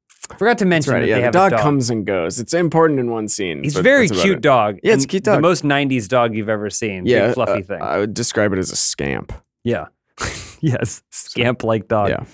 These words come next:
Speaker 1: Um, and then the, uh, and then he drives, he drives off with her.
Speaker 2: Yep. So Charlie goes back to the gas station.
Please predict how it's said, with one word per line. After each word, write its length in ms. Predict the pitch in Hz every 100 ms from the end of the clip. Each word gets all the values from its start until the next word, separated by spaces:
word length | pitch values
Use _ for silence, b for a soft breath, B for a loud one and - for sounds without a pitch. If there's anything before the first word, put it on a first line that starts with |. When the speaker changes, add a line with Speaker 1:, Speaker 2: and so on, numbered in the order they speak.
| B B B B -
Speaker 1:
Um, 460 | 147 147 139 131 127 -
and 200 | 147 147
then 360 | 147 143 139
the, 280 | 143 139 139
uh, 380 | 131 127 127 120
and 160 | 143 143
then 100 | 139
he 120 | 147
drives, 380 | 120 143 143 -
he 100 | 147
drives 320 | 135 175 123
off 260 | 135 131 113
with 140 | 95
her. 200 | 69 - _ _ _ _ _ -
Speaker 2:
Yep. 260 | 135 - _ _ -
So 300 | 143 135 127
Charlie 320 | - 135 135
goes 120 | 135
back 180 | 120 120
to 60 | 113
the 60 | 98
gas 220 | 67 76
station. 380 | 58 58 98